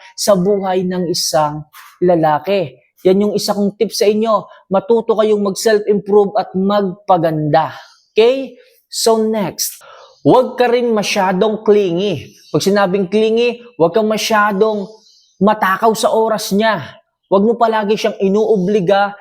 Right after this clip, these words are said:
na palagi kang i-chat, na palagi kang tawagan, na palagi kang alalahanin.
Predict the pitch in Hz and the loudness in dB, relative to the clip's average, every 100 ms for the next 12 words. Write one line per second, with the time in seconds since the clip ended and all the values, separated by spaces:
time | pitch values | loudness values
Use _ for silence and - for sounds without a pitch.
0 | - 170 165 185 175 170 175 180 175 170 | -10 -6 -2 2 2 0 0 0 0 -6
1 | - _ _ _ _ - - 214 208 208 | -14 _ _ _ _ -4 0 0 0 -2
2 | 165 156 156 156 175 170 175 160 202 196 | -2 0 0 0 -4 -2 0 0 0 0
3 | 214 202 180 165 156 156 156 160 160 156 | 0 0 -2 0 0 0 -4 -2 0 0
4 | 151 131 139 135 123 98 | 0 -4 -6 -4 -6 -8